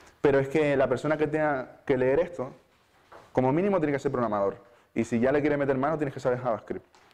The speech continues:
¿vale? Entonces, ¿qué arregla Cucumber con esto? Pues que podemos escribir, eh, nuestros test con, con frases escritas, como si estuviésemos hablando con otra persona. De hecho, aquí las buenas prácticas es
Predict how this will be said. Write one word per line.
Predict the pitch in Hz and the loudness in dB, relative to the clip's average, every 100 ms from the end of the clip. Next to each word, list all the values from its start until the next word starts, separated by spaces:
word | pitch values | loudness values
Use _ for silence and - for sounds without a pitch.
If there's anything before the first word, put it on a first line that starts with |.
| _ _ - _ - | _ _ -20 _ -6
¿vale? | 123 156 - - - - _ - - | -6 -6 -20 -20 -20 -20 _ -10 -2
Entonces, | 117 127 160 147 127 - - - _ _ _ _ - - | 0 0 2 0 0 -10 -18 -20 _ _ _ _ -14 0
¿qué | 147 | 2
arregla | 156 170 160 151 | 4 4 2 2
Cucumber | 151 165 160 | 0 0 0
con | 170 | 0
esto? | 180 123 95 - - - - - | -2 -2 -6 -6 -20 -20 -20 -2
Pues | 135 | 0
que | 127 | 2
podemos | 127 123 143 147 | 2 2 0 -2
escribir, | 143 147 143 151 151 151 - | -2 0 2 0 -2 -4 -4
eh, | 120 113 110 104 123 | -2 0 -2 -2 0
nuestros | 131 135 143 | -2 0 -2
test | 156 160 - - _ _ _ _ | 0 -2 -6 -20 _ _ _ _
con, | - 120 117 110 107 104 98 90 - | 0 0 2 0 0 -2 -4 -8 -4
con | 117 | -4
frases | - 131 117 160 143 | 0 -2 -2 -4 -4
escritas, | - 113 135 208 | -2 -2 -2 -6
como | - 104 | -10 -10
si | 107 | -8
estuviésemos | 117 120 135 131 | -4 -2 0 -2
hablando | 135 135 | -2 -2
con | 131 | -2
otra | 123 120 | 0 0
persona. | 120 107 101 - _ - _ _ | -2 -4 -10 -12 _ -20 _ _
De | 117 117 | 0 2
hecho, | 117 156 131 - | 2 2 0 0
aquí | 117 131 | -2 0
las | 135 | 0
buenas | 139 135 | -2 -2
prácticas | 143 151 151 151 - | -2 -2 -4 -6 -4
es | 123 131 | -2 -2